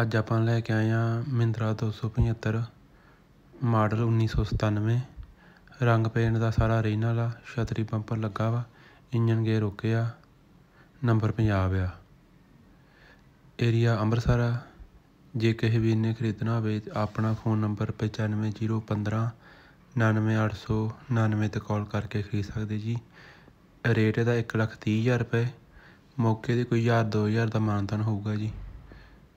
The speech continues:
ਬਿਲਕੁਲ ਸਾਫ਼ ਕੰਡੀਸ਼ਨ ਆ, ਰੰਗ ਪੇਂਟ origignal ਆ, ਮਾਡਲ ਉੱਨੀ ਸੌ ਸਤਾਨਵੇਂ।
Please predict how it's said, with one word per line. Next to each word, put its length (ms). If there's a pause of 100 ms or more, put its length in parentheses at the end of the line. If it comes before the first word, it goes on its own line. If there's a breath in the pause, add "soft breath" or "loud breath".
(140)
ਬਿਲਕੁਲ 360
ਸਾਫ਼ 360
ਕੰਡੀਸ਼ਨ 360
ਆ, 140
ਰੰਗ 220
ਪੇਂਟ 300
origignal 460
ਆ, 160 (580 loud breath)
ਮਾਡਲ 320
ਉੱਨੀ 240
ਸੌ 160
ਸਤਾਨਵੇਂ। 560